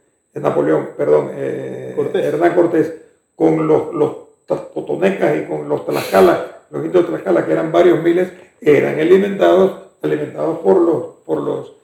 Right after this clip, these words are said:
Speaker 1: señores que cultivaban en Xochimilco y en las lagunas mexica-, y en, y en, y en la tierra mexicana. Así que ellos vinieron a comer lo que se les preparaba. Allí pusieron ellos sus asentamientos, que luego fueron las distintas capitales.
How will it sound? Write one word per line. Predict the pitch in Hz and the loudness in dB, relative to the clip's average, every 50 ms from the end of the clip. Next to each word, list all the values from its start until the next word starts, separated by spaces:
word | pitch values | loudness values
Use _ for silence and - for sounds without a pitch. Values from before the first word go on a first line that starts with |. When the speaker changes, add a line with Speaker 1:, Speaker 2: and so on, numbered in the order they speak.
| _ _ | _ _
Speaker 1:
señores | _ _ - 156 147 156 - - - - | _ _ -6 -4 -4 -2 -2 -2 -2 -2
que | 190 - | -2 0
cultivaban | - 180 - - 80 78 78 80 82 160 160 | 0 0 0 2 2 2 4 4 2 2 -2
en | - | -4
Xochimilco | - - - 151 147 139 - 76 76 - - 156 - - - _ _ _ _ _ | -6 -8 -8 -8 -8 -8 -8 -10 -10 -6 -6 -6 -6 -8 -14 _ _ _ _ _
y | - 147 | -2 -2
en | 147 139 | 0 0
las | 143 135 | 0 -2
lagunas | 131 135 135 135 143 143 139 135 | -2 -4 -6 -8 -8 -8 -8 -10
mexica-, | 135 131 - 135 127 - 143 147 - 147 | -10 -12 -14 -14 -14 -12 -12 -12 -12 -10
y | 139 135 | -10 -10
en, | 123 - - 139 | -10 -12 -14 -14
y | 135 | -16
en, | 131 - - | -16 -14 -12
y | 143 | -10
en | 127 | -10
la | 127 - | -8 -8
tierra | - 147 147 151 151 | -6 -4 -4 -2 -4
mexicana. | 139 131 127 127 - 165 175 - - - - - - _ _ _ _ _ _ _ | -4 -6 -8 -6 -2 0 0 0 -2 -4 -10 -18 -20 _ _ _ _ _ _ _
Así | 135 123 147 147 | -6 -4 -2 0
que | - 110 107 - - - - _ _ _ _ | 2 0 0 -2 -8 -14 -20 _ _ _ _
ellos | - 190 196 190 156 165 170 170 - - - - - 131 | 4 6 6 6 4 4 4 4 2 0 -4 -10 -16 -14
vinieron | 139 147 147 147 156 160 156 165 165 156 | -8 -8 -6 -4 -2 -4 -4 -2 -4 -6
a | 143 - | -8 -8
comer | - - 139 135 143 147 151 151 - - | -10 -12 -10 -6 -6 -6 -6 -6 -8 -10
lo | 143 139 139 | -10 -10 -10
que | 147 | -10
se | - 139 - | -10 -10 -10
les | 127 120 | -12 -12
preparaba. | - - - - 123 120 117 110 107 104 - _ _ _ _ _ _ _ _ _ _ _ | -12 -14 -14 -14 -12 -12 -12 -14 -16 -16 -18 _ _ _ _ _ _ _ _ _ _ _
Allí | 143 143 127 - 208 226 - - - - - _ _ _ | -4 -4 -2 0 0 -2 -2 -4 -10 -18 -20 _ _ _
pusieron | - 156 - - - 165 160 160 151 151 | -10 -10 -8 0 0 0 0 0 -4 -6
ellos | 151 156 151 - | -6 -6 -8 -8
sus | - - 143 | -6 -8 -8
asentamientos, | 135 135 139 147 135 135 147 135 135 135 135 131 - 175 151 | -8 -8 -10 -12 -10 -10 -10 -10 -10 -12 -16 -14 -14 -12 -8
que | - 196 | -6 -4
luego | 190 170 160 160 160 | -4 -2 -2 -2 -4
fueron | 156 - 156 156 165 165 160 - - _ _ _ _ | -4 -4 -4 -4 -4 -6 -10 -16 -20 _ _ _ _
las | 165 160 147 131 127 - - | -12 -10 -10 -10 -10 -12 -14
distintas | 156 - - 175 156 - 180 147 | -16 -14 -14 -12 -8 -6 -6 -6
capitales. | 139 - - - - - - 165 170 170 | -6 -10 -12 -10 -6 -4 -4 -2 -4 -6